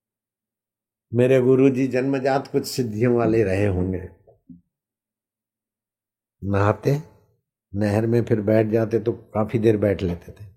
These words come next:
नीम के पेड़ को आज्ञा किया, "जा चल।" हाँ, हिंदुओं के झूलेलाल की हद है वहाँ, कि हिंदुओं के झूलेलाल की हद मैंने मिलाया है, जा ठीक जगह पे,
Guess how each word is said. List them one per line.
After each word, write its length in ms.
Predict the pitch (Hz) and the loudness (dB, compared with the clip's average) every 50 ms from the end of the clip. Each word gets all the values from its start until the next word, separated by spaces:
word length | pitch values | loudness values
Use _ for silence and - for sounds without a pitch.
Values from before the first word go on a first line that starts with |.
| _ _ _ _ _ _ _ _ _ _ _ _ _ _ _ _ _ _ _ _ _ _ _ _ _ _ - | _ _ _ _ _ _ _ _ _ _ _ _ _ _ _ _ _ _ _ _ _ _ _ _ _ _ 0
नीम 220 | 110 123 131 127 123 | 4 6 6 6 6
के 140 | - 135 123 | 4 4 4
पेड़ 220 | 101 123 127 123 | 6 4 4 4
को 120 | 123 127 | 4 4
आज्ञा 280 | 120 117 110 107 123 123 | 2 2 2 2 2 2
किया, 200 | - - 120 117 | 2 2 2 2
"जा 160 | 107 110 113 | 2 2 0
चल।" 300 | 113 - - 117 113 90 - - - _ _ _ _ _ _ _ _ _ _ _ _ _ _ _ _ _ _ _ _ _ _ _ _ _ _ _ _ _ - | 0 2 2 0 0 0 -4 -12 -20 _ _ _ _ _ _ _ _ _ _ _ _ _ _ _ _ _ _ _ _ _ _ _ _ _ _ _ _ _ -12
हाँ, 360 | 107 95 - _ _ _ _ _ _ _ _ _ _ _ _ _ _ _ _ - | -12 -12 -12 _ _ _ _ _ _ _ _ _ _ _ _ _ _ _ _ -2
हिंदुओं 320 | 113 117 117 120 120 120 | 0 2 4 4 4 6
के 100 | 120 123 | 4 4
झूलेलाल 520 | 117 110 113 110 113 120 113 110 113 117 | 4 4 4 6 6 6 6 4 2 2
की 160 | 104 98 113 113 | 0 0 -2 -2
हद 240 | - 113 107 107 | 0 0 0 0
है 120 | 107 104 110 | 0 0 0
वहाँ, 180 | 110 104 101 98 - - - _ _ _ _ - 113 | 0 -2 -4 -6 -10 -18 -20 _ _ _ _ -4 -2
कि 340 | 117 - - - _ _ - | -2 -2 -4 -10 _ _ -6
हिंदुओं 340 | 117 113 117 113 127 127 123 | -2 -2 2 2 2 2 2
के 140 | 107 120 131 | 2 0 0
झूलेलाल 540 | 117 110 113 117 117 120 117 117 117 123 113 | 2 2 4 4 4 4 4 4 2 2 2
की 120 | 110 117 | 2 0
हद 180 | 107 110 113 117 | 0 0 2 2
मैंने 280 | 120 120 123 123 120 | 4 4 6 6 4
मिलाया 400 | 104 98 95 90 76 67 69 - | 2 2 0 -2 -4 -6 -10 -14
है, 180 | - - - _ _ _ _ _ _ _ _ _ _ _ _ _ _ _ _ _ _ _ _ _ _ _ _ _ _ _ _ _ - | -16 -18 -20 _ _ _ _ _ _ _ _ _ _ _ _ _ _ _ _ _ _ _ _ _ _ _ _ _ _ _ _ _ -4
जा 140 | 107 127 127 | -2 -2 -2
ठीक 280 | 123 - - 135 120 | -2 0 0 0 2
जगह 280 | 107 107 110 95 104 101 | 2 2 0 0 0 -4
पे, 220 | 95 - 85 85 | -4 -6 -10 -14